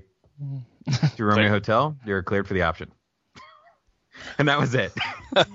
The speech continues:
Speaker 1: Those
Speaker 2: No.
Speaker 1: are, those are good days. You can get so much done
Speaker 2: I, oh man, it was just,
Speaker 1: when
Speaker 2: I
Speaker 1: you
Speaker 2: did,
Speaker 1: just,
Speaker 2: like,
Speaker 1: like, own the pattern. <laughs>
Speaker 2: I did, like, twelve landings, and then my instructor actually came in, did two, and landed, and I was still <laughs> going.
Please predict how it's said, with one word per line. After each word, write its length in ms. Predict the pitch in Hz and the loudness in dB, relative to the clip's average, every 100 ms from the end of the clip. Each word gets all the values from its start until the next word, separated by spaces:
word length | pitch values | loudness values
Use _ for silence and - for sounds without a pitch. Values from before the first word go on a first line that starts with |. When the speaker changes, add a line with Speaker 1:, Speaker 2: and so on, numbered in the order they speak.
| 135 - 143 - | -4 0 0 0
Speaker 1:
Those 200 | 139 139 | 0 2
Speaker 2:
No. 60 | 127 | 0
Speaker 1:
are, 100 | 110 | 2
those 140 | 139 160 | 2 2
are 80 | 139 | 2
good 220 | 139 123 | 2 2
days. 260 | 123 117 | 2 2
You 60 | 127 | 0
can 80 | 120 | -2
get 120 | 120 | -2
so 320 | - - 135 | -2 2 2
much 300 | 131 127 - | 2 0 -4
done 380 | 127 120 90 - - _ _ - | -6 -6 -6 -10 -12 _ _ -2
Speaker 2:
I, 240 | - 143 - - | 0 0 0 2
oh 220 | 151 113 | 2 2
man, 320 | 113 113 98 | 0 -2 -2
it 60 | 98 | -4
was 140 | 113 | -8
just, 100 | 110 | -6
Speaker 1:
when 100 | 117 | -2
Speaker 2:
I 60 | 139 | -2
Speaker 1:
you 60 | |
Speaker 2:
did, 40 | 135 | -2
Speaker 1:
just, 100 | 104 | -2
Speaker 2:
like, 80 | 98 | -2
Speaker 1:
like, 160 | 104 - | -2 -4
own 240 | 127 127 | -4 -2
the 100 | 120 | 0
pattern. 440 | - 113 107 117 202 185 - 156 _ | 0 0 -2 -4 -4 -4 -4 -12 _
<laughs> 100 | - | -4
Speaker 2:
I 60 | 160 | -2
did, 100 | 135 | 0
like, 140 | 107 | -2
twelve 260 | - 131 117 | -2 -2 -2
landings, 420 | 117 110 110 107 | -2 -4 -6 -6
and 100 | 135 | -4
then 80 | 123 | 0
my 120 | 170 | 0
instructor 460 | 156 - 151 - 98 | -2 -2 -4 -2 -6
actually 240 | 92 113 | -6 -14
came 300 | - 117 107 | -12 -8 -6
in, 260 | 104 101 98 101 _ _ | -6 -8 -10 -16 _ _
did 220 | 127 131 - | -8 -8 -8
two, 420 | - 131 113 104 | -4 0 0 -2
and 180 | 104 101 | -4 -4
landed, 400 | 107 120 98 90 | -2 -2 -4 -4
and 80 | |
I 80 | 104 | -2
was 160 | 117 101 | -2 -4
still 240 | - 143 | 0 0
<laughs> 180 | - - | 0 -2
going. 360 | 131 131 98 | -2 -2 -4